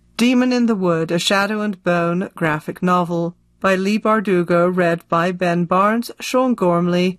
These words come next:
Mary McCartney, Ethan Ritter, Sally Safut-, Saffioti, Benjamin Valek, Tom Bromhead,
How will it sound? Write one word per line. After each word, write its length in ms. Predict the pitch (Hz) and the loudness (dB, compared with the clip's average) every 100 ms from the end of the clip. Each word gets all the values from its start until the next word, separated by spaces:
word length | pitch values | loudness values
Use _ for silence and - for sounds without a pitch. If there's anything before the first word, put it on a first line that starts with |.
| _ | _
Mary 300 | 190 180 180 | 0 2 2
McCartney, 880 | 175 - 208 214 208 214 220 240 - - | -2 -2 0 0 -2 -4 -2 -4 -6 -2
Ethan 400 | 190 180 175 175 | -2 0 -2 0
Ritter, 520 | 202 - 226 226 220 _ | -2 0 0 0 -2 _
Sally 480 | - - 247 247 247 | -4 0 2 0 -2
Safut-, 640 | - 233 - 202 202 - | -4 -6 -4 -4 -4 -8
Saffioti, 1000 | - 214 185 214 208 208 - 214 208 208 _ | -6 -2 -2 -2 -2 -2 -4 -2 -2 -4 _
Benjamin 520 | 214 233 233 240 226 | -2 -2 -2 -2 -2
Valek, 540 | 180 175 180 180 165 - _ | 0 2 2 -2 -6 -16 _
Tom 340 | - 226 226 208 | -2 0 0 0
Bromhead, 640 | 190 185 175 180 170 170 | 0 0 0 0 0 -2